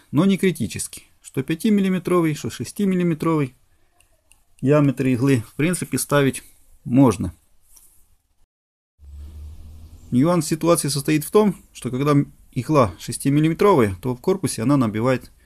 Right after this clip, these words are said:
шестимиллиметровое пятно. И потом, когда ставишь пятимиллиметровую иглу,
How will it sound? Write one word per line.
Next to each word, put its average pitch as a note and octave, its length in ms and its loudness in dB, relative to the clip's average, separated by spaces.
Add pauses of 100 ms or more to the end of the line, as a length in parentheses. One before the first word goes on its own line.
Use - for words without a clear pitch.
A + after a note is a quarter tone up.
(360)
шестимиллиметровое A#2+ 920 0
пятно. G#2 400 -8 (760)
И B2 80 -6
потом, C3+ 300 0
когда B2+ 220 0
ставишь A#2+ 320 -2
пятимиллиметровую B2+ 880 2 (1300)
иглу, G#2 360 0